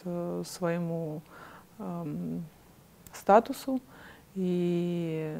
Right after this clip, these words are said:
не выполняют, э, определённых, э, действий, э, и не соблюдают закон,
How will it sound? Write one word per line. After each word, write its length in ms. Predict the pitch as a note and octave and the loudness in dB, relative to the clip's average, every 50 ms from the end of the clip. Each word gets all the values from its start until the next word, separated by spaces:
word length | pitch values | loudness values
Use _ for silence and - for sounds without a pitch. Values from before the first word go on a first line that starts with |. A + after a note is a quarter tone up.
| D#3+ | -6
не 220 | D#3 E3 F3+ F#3+ F#3+ | -4 0 2 4 4
выполняют, 720 | F#3 G3 F#3+ G3 G3+ G3+ G3+ F#3+ F3+ E3+ E3 E3 D#3+ - - | 6 8 10 10 10 10 10 8 4 2 2 0 -2 -4 -8
э, 400 | - F3 E3+ E3+ D#3 D3+ D#3 E3+ | -6 -4 -2 -2 -2 -2 -2 -4
определённых, 920 | E3+ E3 E3 E3+ E3 E3+ F#3 F3+ F#3 F3 F3+ F3 E3+ E3 D#3+ D#3+ - - - - | -4 -4 -4 -2 0 2 4 6 6 4 4 2 0 -2 -4 -4 -8 -12 -10 -8
э, 680 | E3 E3+ E3+ E3+ E3+ F3 F3+ E3+ E3 E3+ E3+ F3+ F#3 F#3 - - - - - - - - - - - - - - - - - - - - - - - - - - - - F3 E3 | -8 -6 -6 -6 -6 -6 -6 -6 -6 -8 -8 -8 -10 -12 -16 -20 -20 -20 -20 -20 -20 -20 -20 -20 -20 -20 -20 -20 -20 -20 -20 -20 -20 -20 -20 -20 -20 -20 -20 -16 -12 -8 -4 -2
действий, 840 | E3 E3 E3 F#3+ F#3 F3 E3+ - - - F#3 D3 D3 C#3+ C#3 C#3 C3+ | -2 2 4 6 6 6 4 0 -4 -2 0 0 2 2 0 0 0
э, 340 | - - - - E3 - - - - | -2 -2 -4 -4 -6 -8 -10 -10 -8
и 520 | F3 E3+ E3+ F3 E3+ E3+ E3+ E3 E3 E3 E3 | -6 -6 -4 -4 -4 -4 -4 -4 -6 -6 -4
не 500 | E3 E3+ F3+ F3+ E3+ E3 D#3+ D#3+ E3 E3 - - - - - - - - - - - - - - - - - - - - - | -2 0 0 2 2 2 2 0 -2 -4 -6 -8 -10 -12 -14 -18 -20 -20 -20 -20 -20 -20 -20 -20 -20 -20 -20 -20 -20 -20 -20
соблюдают 600 | - - - F#3 F3+ G3+ G3+ F3+ F#3+ F3+ E3+ E3 | 0 2 4 6 8 8 10 10 10 10 8 6
закон, 500 | D#3 E3 - F3 E3+ - - A#3+ C4 D4 | 4 4 2 2 2 4 6 6 6 6